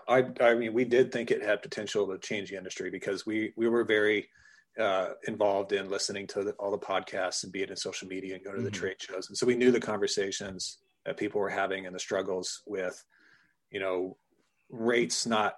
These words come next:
Speaker 1: increasing over the past twenty years and, um, being able to more accurately estimate a car and having access to certain data. So, like, we knew we could help in that. And so we thought, you know, the,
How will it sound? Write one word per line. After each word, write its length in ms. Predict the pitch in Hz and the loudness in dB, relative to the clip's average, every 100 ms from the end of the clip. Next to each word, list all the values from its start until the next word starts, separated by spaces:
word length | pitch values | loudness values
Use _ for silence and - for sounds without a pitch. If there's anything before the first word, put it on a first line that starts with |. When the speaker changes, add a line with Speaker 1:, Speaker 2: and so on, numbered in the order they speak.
| - | -2
Speaker 1:
increasing 760 | 117 110 - 95 - 98 95 92 _ | -2 -2 0 0 0 -4 -6 -12 _
over 140 | 107 101 | -4 -4
the 60 | |
past 320 | 95 101 95 - | -2 -4 -4 -6
twenty 240 | 101 92 | -8 -6
years 600 | 90 85 82 87 - - 98 | -4 -2 -2 -4 -8 -10 -10
and, 480 | 92 90 87 92 - _ _ _ _ 95 | -8 -8 -10 -12 -18 _ _ _ _ -6
um, 400 | 92 90 87 90 _ _ - | -4 -4 -8 -12 _ _ 0
being 260 | 113 104 | 0 0
able 180 | 104 101 | -2 -4
to 120 | - | -4
more 180 | 101 98 | -2 0
accurately 560 | 95 95 107 95 92 92 | -2 -2 -2 0 0 -2
estimate 520 | 92 101 92 87 - _ - | -4 -6 -4 -4 -6 _ -12
a 60 | 90 | -10
car 460 | - 104 95 92 | -2 0 2 2
and 120 | 92 90 | 0 -2
having 280 | 104 101 | -2 -2
access 380 | 95 98 - 98 | -2 -2 -2 -2
to 80 | 101 | -4
certain 260 | - 90 90 | -4 -6 -2
data. 360 | 90 90 90 | -2 0 -2
So, 140 | - 98 | -4 -4
like, 160 | 95 | -4
we 120 | 113 | -4
knew 220 | 110 131 127 | 2 6 8
we 140 | 117 | 6
could 140 | 107 | 2
help 260 | - 98 - | -6 -4 -4
in 100 | 127 | -2
that. 280 | 151 170 - - | -2 -2 -6 -14
And 120 | 95 | -8
so 160 | 107 | -4
we 160 | 98 104 | -2 -2
thought, 380 | - 104 98 - _ - _ _ _ | 0 2 2 -2 _ -20 _ _ _
you 100 | - | -6
know, 60 | 101 | -2
the, 320 | 101 95 92 | 2 0 -2